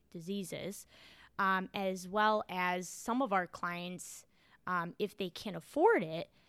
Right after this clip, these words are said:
um, they would pay out of pocket for our services. Uh, a lot of the times we might have, you know, business owners, uh, lawyers, doctors that have loved ones that they,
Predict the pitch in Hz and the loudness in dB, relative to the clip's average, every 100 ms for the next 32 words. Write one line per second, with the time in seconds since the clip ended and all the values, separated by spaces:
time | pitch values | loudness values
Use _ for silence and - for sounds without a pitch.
0 | _ _ 190 185 175 180 185 180 - 202 | _ _ 0 0 0 -2 -4 -4 -8 -6
1 | 185 156 160 - 302 349 202 - - 180 | -6 -8 -6 4 4 4 -2 -4 -2 0
2 | 160 160 220 214 208 - 90 110 - 175 | -2 -4 -2 -2 -4 -8 -10 -10 -10 -10
3 | 156 - - 190 185 190 185 - 196 185 | -8 -8 -6 -4 -2 -2 -4 -4 -2 0
4 | 185 185 185 180 180 180 175 175 175 165 | -2 -4 -4 -4 -6 -4 0 2 0 -2
5 | - - - - 208 180 170 - 220 185 | -14 -20 -20 -12 -6 -4 -2 2 2 2
6 | 214 190 208 202 202 196 196 196 190 180 | -4 -2 0 0 0 0 0 0 -2 -4
7 | 196 175 165 170 196 208 208 196 185 185 | -6 -6 -6 -6 -2 0 2 2 -2 -4
8 | - 202 190 190 196 185 180 175 175 175 | 0 2 2 0 -2 -2 -2 -4 -6 -4
9 | 175 175 196 214 196 214 202 196 185 185 | -6 -2 2 2 2 0 0 0 -2 -6
10 | - 175 | -6 -8